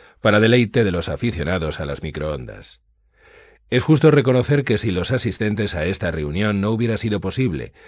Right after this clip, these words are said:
por lo que un reconocimiento sobre ellos es hasta pequeño. Gracias a todos los colegas que vinieron, tanto de España como de Portugal, así como el ofrecimiento de sus instalaciones a la sección comarcal Ure Sierra de Guadarrama,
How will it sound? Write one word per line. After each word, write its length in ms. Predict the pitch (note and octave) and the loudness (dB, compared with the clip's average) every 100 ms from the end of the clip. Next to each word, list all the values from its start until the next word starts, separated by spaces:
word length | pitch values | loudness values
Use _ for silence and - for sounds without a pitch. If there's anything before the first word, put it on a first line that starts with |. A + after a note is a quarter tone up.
| - - - | -20 -20 -6
por 140 | A2 | -2
lo 100 | G#2 | 0
que 100 | A2 | 4
un 140 | C#3+ C#3 | 4 4
reconocimiento 720 | B2+ A#2 G#2+ G2 F#2+ G#2+ G2 | 2 0 -2 -2 0 0 -2
sobre 320 | F#2+ D#2 E2+ | -4 -4 -2
ellos 380 | G#2+ G#2 G#2 - | 0 0 0 -2
es 240 | F#2 G2 | -2 -2
hasta 240 | F2+ - D2 | -4 -6 -6
pequeño. 560 | C#2 E2 C2 A1+ A#1 _ _ _ _ _ | -6 -6 -8 -10 -16 _ _ _ _ _
Gracias 600 | - A2 A#2+ A#2 G#2+ G2+ | 0 2 2 2 2 2
a 80 | G2 | -2
todos 280 | G2 A2 G#2 | -2 -2 0
los 140 | A#2 | -2
colegas 500 | - F#2 A2 A2 A#2 | -2 -2 0 0 -2
que 160 | - E2+ | -4 -4
vinieron, 440 | D#2+ F2+ G#2 A#2 | -2 0 0 0
tanto 220 | D#2 C#2+ C2 | -2 -6 -8
de 80 | |
España 360 | C#2 - F#2+ F2+ | -8 -4 -2 -2
como 180 | D#2+ D2 | -4 -6
de 100 | - | -6
Portugal, 640 | A#2 G#2+ F#2 F#2 G2 F2 - - - - _ | -4 -4 -4 -2 -2 -4 -10 -20 -20 -20 _
así 240 | - A2 C#3+ | -2 0 2
como 240 | C#3+ C3+ | 2 4
el 100 | A#2 | 4
ofrecimiento 680 | G#2+ A#2+ - G#2+ A2+ A#2 A#2 | 2 0 0 2 2 2 0
de 100 | F#2+ | 0
sus 280 | F2 E2 D2+ | -2 -4 -6
instalaciones 840 | D#2 D2 F#2 F#2+ G#2 F#2 G2+ - | -8 -6 -4 -2 -2 -2 -2 -4
a 20 | |
la 120 | C2 - | -6 -8
sección 440 | C2+ - G2 F#2+ | -10 -6 -2 -2
comarcal 560 | D#2+ C#2+ C#2 G#2+ F#2+ F#2+ | -4 -8 -8 -4 -2 0
Ure 240 | G#2 G2+ | 0 0
Sierra 400 | G2+ F#2+ F#2+ D#2+ | -2 -2 -2 -4
de 60 | D2+ | -4
Guadarrama, 640 | E2+ F#2 F2+ G2 D2 C2 | -4 -4 -2 -2 -2 -8